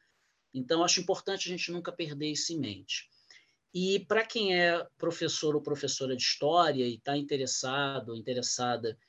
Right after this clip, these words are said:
é, em aprofundar um pouco mais sobre a utilização de tecnologias, eu queria recomendar uma leitura, é, o livro, é, Ensino de História e Games, que, é, foi publicado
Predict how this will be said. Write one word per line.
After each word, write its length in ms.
é, 500
em 680
aprofundar 560
um 100
pouco 240
mais 320
sobre 240
a 60
utilização 580
de 100
tecnologias, 1000
eu 100
queria 220
recomendar 500
uma 120
leitura, 600
é, 160
o 80
livro, 640
é, 220
Ensino 440
de 80
História 600
e 80
Games, 1000
que, 680
é, 240
foi 300
publicado 920